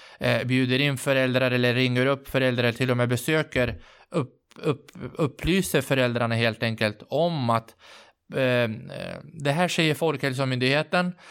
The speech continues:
och det här är då skollagens, eh, riktlinjer, att skolplikten gäller, och om ni har barn i,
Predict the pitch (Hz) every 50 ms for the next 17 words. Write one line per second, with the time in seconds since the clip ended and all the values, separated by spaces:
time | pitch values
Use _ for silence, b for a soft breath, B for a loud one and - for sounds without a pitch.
0 | B B B - - 135 - - - 147 - 151 139 135 156 156 156 151 147 127
1 | 135 131 131 131 131 - 65 - - 117 - - - 151 139 127 127 131 127 127
2 | 123 123 123 120 120 - - 127 120 117 117 113 113 110 - - - - - -
3 | - 135 139 139 131 135 - - 143 165 190 180 147 117 113 113 113 113 - -
4 | - - 147 131 123 151 143 131 - - 127 120 131 151 175 170 151 127 120 120
5 | 117 113 - - - - - 139 156 170 175 170 165 151 160 151 135 123 113 113
6 | 113 113 113 117 117 117